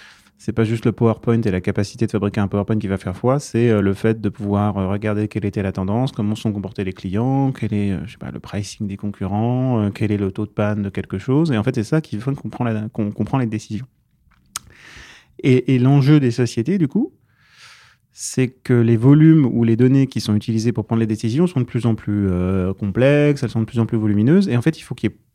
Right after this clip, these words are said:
tout le monde dans la société, potentiellement, de plus en plus de gens, en tout cas, qui soient capables de, par eux-mêmes, en fait,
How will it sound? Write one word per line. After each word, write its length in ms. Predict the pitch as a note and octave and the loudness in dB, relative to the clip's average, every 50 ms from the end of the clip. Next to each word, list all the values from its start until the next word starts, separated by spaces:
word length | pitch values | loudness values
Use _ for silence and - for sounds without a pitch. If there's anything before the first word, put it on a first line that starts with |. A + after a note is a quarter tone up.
| _ _ _ _ - - _ - - - _ _ _ _ _ _ _ _ _ _ - | _ _ _ _ -20 -20 _ -20 -20 -20 _ _ _ _ _ _ _ _ _ _ 0
tout 80 | - C3+ | 2 4
le 80 | B2 A#2+ | 6 6
monde 360 | C3 E3+ G#3+ A3 E3+ A#2+ G#2+ | 6 6 6 6 4 4 4
dans 120 | G#2+ A2+ | 2 2
la 120 | A2+ A2 A2 | 2 0 0
société, 380 | - A#2 - - G#2+ - E3+ | -2 -4 -4 -4 0 0 0
potentiellement, 460 | F3 D3+ C#3 A2+ - A2 A2 C3+ D#3+ | 0 0 0 -2 0 0 0 2 2
de 80 | E3+ C#3 | 2 0
plus 180 | - - B2 B2+ | 0 0 0 0
en 80 | A#2+ | 0
plus 160 | G#2+ - A2+ | 0 -2 -4
de 120 | G#2 A2 G#2 | -2 0 0
gens, 140 | A#2 D#3 E3+ | 2 2 2
en 40 | |
tout 100 | D#3 - | 0 0
cas, 140 | B2 - F3 | -2 -2 -4
qui 80 | E3+ - | -4 -2
soient 140 | - A#2+ - | -4 -4 -2
capables 280 | B2 A2+ D#3 D#3+ D3+ | -2 0 -2 -2 0
de, 120 | B2 A2+ A2 | 0 -2 -2
par 360 | - - _ C#3 C3 B2 B2+ A#2+ | -2 -2 _ 0 0 2 2 2
eux-mêmes, 180 | A#2 C#3+ F3 | 4 4 2
en 80 | E3 C#3 | 2 2
fait, 320 | - D3+ E3+ - - _ | 2 0 0 -2 -4 _